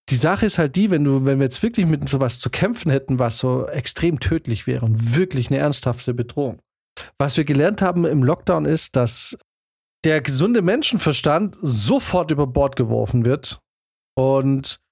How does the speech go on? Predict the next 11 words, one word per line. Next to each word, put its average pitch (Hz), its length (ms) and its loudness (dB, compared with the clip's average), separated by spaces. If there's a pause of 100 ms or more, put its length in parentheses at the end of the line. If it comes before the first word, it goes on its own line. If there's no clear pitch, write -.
(880)
die 139 60 2
Leute 170 340 2
einfach, 147 500 0 (1600)
also 151 180 -2
wir 160 60 2
leben 175 240 2
in 147 120 2
einer 135 160 2
richtigen 139 360 0
Ellbogengesellschaft. 123 1300 0 (600)
Ne? 135 240 -2